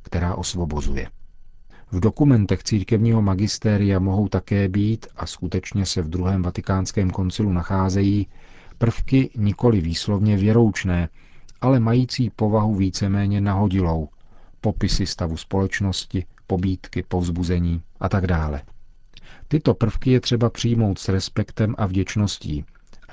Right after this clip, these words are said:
ale nevyžadují intelektuální přijetí ve vlastním smyslu slova. Jednota církve a jednota víry jsou neoddělitelné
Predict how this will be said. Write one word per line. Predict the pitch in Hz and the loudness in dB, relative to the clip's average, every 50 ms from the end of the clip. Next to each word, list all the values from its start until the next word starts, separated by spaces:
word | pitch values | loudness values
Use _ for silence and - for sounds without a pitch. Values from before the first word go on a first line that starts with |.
| - - | -12 -4
ale | - 95 95 92 85 | -2 0 2 2 2
nevyžadují | 87 90 90 110 107 117 120 117 123 127 131 131 127 151 - - | 2 2 2 2 4 4 2 2 4 4 4 4 4 2 2 2
intelektuální | 117 117 104 - 123 120 117 - - - 117 117 117 117 117 117 117 113 | 2 2 2 2 2 0 0 0 -2 0 2 2 4 4 4 4 2 2
přijetí | 107 - - 110 107 120 117 - - 87 82 82 | 0 -2 -2 0 2 2 2 2 0 -4 -4 -2
ve | 80 85 | -2 -2
vlastním | 78 85 87 87 - - - 104 98 98 | -2 0 -2 -2 -2 -2 -2 0 0 0
smyslu | 92 - - 90 87 - - 98 95 | 0 0 -2 -2 -2 -2 -2 -2 -2
slova. | - - - 90 82 78 76 - - - - - - - - - - - - - - - | -2 -2 -2 -2 -2 -2 -4 -6 -8 -18 -20 -20 -20 -20 -20 -20 -20 -20 -20 -20 -10 -2
Jednota | 98 101 107 101 123 139 131 - 123 - | 0 2 2 4 4 2 2 2 0 -2
církve | - - 143 160 147 - - 92 95 - | -2 -2 -4 -4 -4 -4 -2 -2 -2 0
a | - 92 | 0 0
jednota | 92 92 95 101 110 110 - - 101 82 | 0 0 0 0 0 -2 -2 -2 -2 -2
víry | 85 95 92 101 110 113 113 | 0 0 2 2 2 2 2
jsou | - - - 113 107 101 | 0 0 0 0 2 2
neoddělitelné | 101 - - 104 90 90 95 90 87 87 - 90 85 85 85 85 85 82 82 | 0 0 -2 -2 -2 0 0 0 0 0 0 0 0 0 0 0 0 0 -2